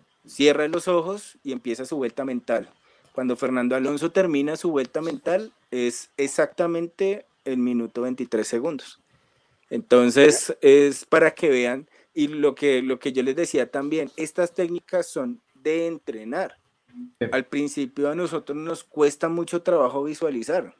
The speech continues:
Speaker 1: Al principio,
Speaker 2: Sí.
Speaker 1: eh, la imagen se torna borrosa o, o estoy visualizando, eh, que estoy en, en el doscientos mariposa y termino por allá escalando el Monte Everest. Eh, entonces,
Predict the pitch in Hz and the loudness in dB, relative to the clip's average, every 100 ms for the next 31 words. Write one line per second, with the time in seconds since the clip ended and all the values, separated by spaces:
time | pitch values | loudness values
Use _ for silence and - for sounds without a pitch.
0 | _ _ _ _ _ - 123 - 127 123 | _ _ _ _ _ -10 -6 -4 -4 -2
1 | 120 127 131 143 139 107 107 - 139 135 | -4 0 2 2 0 -14 -16 -4 0 2
2 | 131 127 113 - 139 139 139 131 139 151 | 2 0 -4 -8 0 2 2 0 -2 -6
3 | 143 127 123 135 139 147 180 175 165 160 | -2 -2 -2 -2 -2 0 0 0 -2 -2
4 | 156 135 123 117 135 135 - 120 131 131 | -2 -2 -4 -6 -8 -10 -8 -8 -8 -6
5 | 151 147 131 123 120 127 131 143 - _ | -6 -4 -4 -4 -4 -4 -2 -4 -6 _
6 | _ _ - 127 - 127 - 117 117 127 | _ _ -8 -8 -6 -8 -2 0 0 0
7 | 139 143 139 139 135 135 117 123 143 151 | -2 -2 -2 0 0 0 -4 -4 -2 -4
8 | 127 123 120 143 156 139 120 117 120 147 | -2 -2 0 -2 -2 -2 -2 -2 -2 2
9 | 143 127 120 120 - 139 131 139 143 139 | 2 2 -2 -2 -2 -2 -2 -4 -6 -4
10 | 139 135 147 147 170 175 170 170 170 - | -6 -6 -4 0 0 0 -2 -2 -4 -6
11 | _ _ _ - 123 123 120 120 117 - | _ _ _ -6 -2 0 2 0 -2 -4
12 | 123 135 131 139 156 - | -4 -2 -2 0 -2 -4